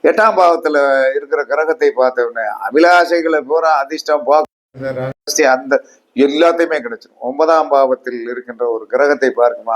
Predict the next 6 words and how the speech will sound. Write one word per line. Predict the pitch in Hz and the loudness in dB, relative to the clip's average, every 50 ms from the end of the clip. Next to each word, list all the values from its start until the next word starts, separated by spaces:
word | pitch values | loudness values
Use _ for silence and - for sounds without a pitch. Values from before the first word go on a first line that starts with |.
| 113 127 139 | 2 2 2
ஆன்மீகம் | 151 156 165 160 156 151 147 143 139 127 113 - | 2 0 0 -2 -4 -2 0 -2 -4 -4 -2 -2
சார்ந்த | 123 123 127 123 120 113 113 110 113 | 2 2 2 2 0 -4 -8 -8 -8
விஷயத்தில் | 110 - 127 120 117 - - 135 147 165 - _ _ _ _ _ _ _ _ _ _ _ _ _ _ _ _ _ - 123 | -6 -4 -4 -4 -4 -2 -2 -4 -2 -4 -6 _ _ _ _ _ _ _ _ _ _ _ _ _ _ _ _ _ -4 0
நான் | 127 127 135 135 143 | 0 2 2 2 2
நினைச்சு | 151 175 170 - 175 | 0 0 0 0 -4
கும்பிட்டேன்னா | 143 143 135 143 139 143 | -4 -4 -4 -2 -2 -2